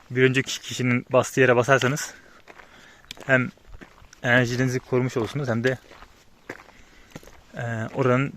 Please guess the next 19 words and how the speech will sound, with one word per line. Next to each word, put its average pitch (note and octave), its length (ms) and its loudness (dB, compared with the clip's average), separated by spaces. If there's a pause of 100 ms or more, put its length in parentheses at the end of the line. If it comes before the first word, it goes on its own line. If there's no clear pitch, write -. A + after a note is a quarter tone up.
daha B2+ 180 6
güvenli A#2 420 2 (1400)
olduğunu B2 300 -2
anlarsınız. G#2+ 600 -2 (2250)
Yine A#2 140 -6
şurada G#2+ 220 -4
bir G2+ 60 -8
çukur - 200 -6
açmışlar. - 460 -8 (920)
E, G#2+ 40 -10 (140)
bu A#2 100 -10
da B2 200 -2
sizin A#2+ 320 -6 (300)
daha C3 140 8
güvenli A#2+ 320 4
yol A#2+ 100 6
almanızı A2 340 6
sağlar. A2 340 0 (1000)
Zaten C3 460 -2